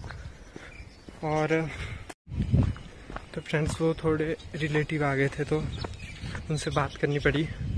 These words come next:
आप देख सकते हो यहाँ पे घर कैसे बनाए हुए हैं लोगों ने,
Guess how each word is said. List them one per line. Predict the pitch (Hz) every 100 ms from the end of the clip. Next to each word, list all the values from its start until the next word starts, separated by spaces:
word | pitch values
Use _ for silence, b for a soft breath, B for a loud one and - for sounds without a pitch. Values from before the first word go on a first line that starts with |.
| - - - - - B B B -
आप | 151
देख | - 156 -
सकते | 165 -
हो | 147
यहाँ | 156
पे | - 160
घर | 156 151
कैसे | 160 156 156
बनाए | 156 143
हुए | 143
हैं | 143
लोगों | 135 131
ने, | 139